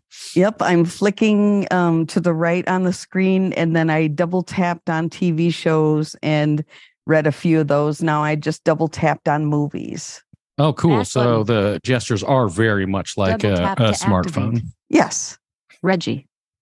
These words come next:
Speaker 3: Creed two.
Speaker 1: Ooh.
Speaker 3: Creed. Die Hard.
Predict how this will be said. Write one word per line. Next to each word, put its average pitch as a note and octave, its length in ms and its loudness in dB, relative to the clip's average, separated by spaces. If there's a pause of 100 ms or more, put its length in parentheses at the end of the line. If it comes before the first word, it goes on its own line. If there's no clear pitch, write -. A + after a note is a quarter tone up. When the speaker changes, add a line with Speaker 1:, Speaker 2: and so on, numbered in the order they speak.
(360)
Speaker 3:
Creed A#3 180 0
two. F#3 300 0 (500)
Speaker 1:
Ooh. - 220 0 (640)
Speaker 3:
Creed. D3 380 0 (720)
Die A3 200 2
Hard. G3 380 -2